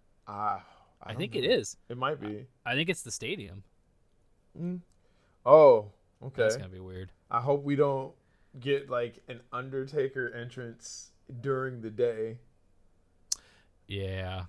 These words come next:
Speaker 2: yeah.
Speaker 1: Oh,
Speaker 2: It, it just
Speaker 1: oh, no.
Speaker 2: is,
Speaker 1: We're
Speaker 2: isn't
Speaker 1: getting the
Speaker 2: exciting.
Speaker 1: Fiend. Are we getting the Fiend night one?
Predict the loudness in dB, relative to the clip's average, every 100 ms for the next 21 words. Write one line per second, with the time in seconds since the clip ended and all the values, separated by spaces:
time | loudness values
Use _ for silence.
0 | -10 -6 -2 2 2 2 2 2 2 2
1 | 0 -2 -4 -4 -4 -6 -6 -4 -4 -2
2 | 2 2 2 2 2 0 -2 2 2 2
3 | -2 -2 0 -4 -8 -6 -4 -2 -4 -6
4 | -8 -10 -12 -12 -14